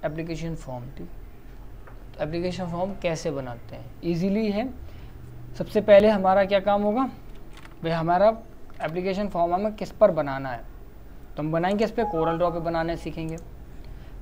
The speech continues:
Corel खोलने के लिए start बटन पे जाएंगे। स्टार्ट button पे जाने के बाद यहाँ पर आप all programs में चले जाएंगे।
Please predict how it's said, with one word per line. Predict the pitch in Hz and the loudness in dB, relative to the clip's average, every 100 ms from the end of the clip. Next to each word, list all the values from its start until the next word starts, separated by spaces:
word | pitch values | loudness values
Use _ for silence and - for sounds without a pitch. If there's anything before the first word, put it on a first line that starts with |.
| - | 2
Corel | 180 190 | 6 6
खोलने | 190 190 202 | 6 6 6
के | 202 | 4
लिए | 202 240 277 - - - - | 4 4 0 -8 -14 -14 -14
start | - 180 175 | 0 2 4
बटन | 180 180 190 | 2 2 2
पे | 190 | 4
जाएंगे। | 180 180 190 233 285 - - - - - - - - - - | 4 4 2 0 -4 -10 -14 -12 -14 -14 -14 -14 -14 -12 -8
स्टार्ट | - 170 175 | 0 2 2
button | 180 185 | 0 0
पे | 180 | 2
जाने | 180 180 | 2 2
के | 185 | 4
बाद | 190 | 4
यहाँ | 175 165 | 2 0
पर | 165 175 | 0 2
आप | 196 - 170 | 2 2 0
all | 156 151 | -2 -2
programs | 170 165 165 | -4 -2 -2
में | 175 | -4
चले | 170 175 175 | -2 -2 0
जाएंगे। | 175 180 220 | -2 -4 -6